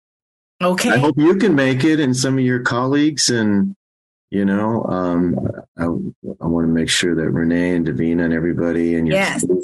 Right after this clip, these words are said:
Speaker 1: they
Speaker 2: can
Speaker 1: will be there for sure. I
Speaker 2: come on
Speaker 1: don't
Speaker 2: out,
Speaker 1: think I
Speaker 2: yeah.
Speaker 1: can make the twenty-third, but I'm, I'm planning to make the one in April. So,
Speaker 2: Okay, fabulous.
Speaker 1: um, and we, as you, as you probably know, uh, we opened up a home for,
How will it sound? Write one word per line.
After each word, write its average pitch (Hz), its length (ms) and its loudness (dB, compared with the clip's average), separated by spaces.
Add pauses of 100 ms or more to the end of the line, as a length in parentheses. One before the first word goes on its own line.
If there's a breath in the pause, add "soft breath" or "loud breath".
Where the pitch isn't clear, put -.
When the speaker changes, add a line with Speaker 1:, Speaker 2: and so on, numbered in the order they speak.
Speaker 1:
they 165 260 -2
Speaker 2:
can 175 100 0
Speaker 1:
will 170 200 -2
be 165 160 0
there 151 220 0
for 160 180 -4
sure. 156 580 2
I - 140 0
Speaker 2:
come 175 100 0
on - 100 0
Speaker 1:
don't - 240 0
Speaker 2:
out, - 60 0
Speaker 1:
think - 160 0
I 190 100 0
Speaker 2:
yeah. 180 80 -2
Speaker 1:
can 185 200 0
make 180 240 -2
the 175 100 -4
twenty-third, 175 760 0
but 165 140 0
I'm, 151 320 -2
I'm 147 300 -2
planning 165 480 -2
to 160 120 -2
make 147 360 -2
the 143 220 0
one 143 300 0
in 139 140 2
April. - 480 -2
So, 139 480 0
Speaker 2:
Okay, 69 240 -2
fabulous. 78 720 -2
Speaker 1:
um, 139 360 -2 (200)
and 147 320 -2
we, 151 360 0
as 151 220 0
you, 156 120 0 (160)
as 151 220 0
you 156 160 0
probably 160 540 0
know, 143 420 2
uh, 139 180 0
we 139 200 0
opened 143 360 0
up 139 240 -4
a 139 240 0
home 143 380 0
for, 127 480 -2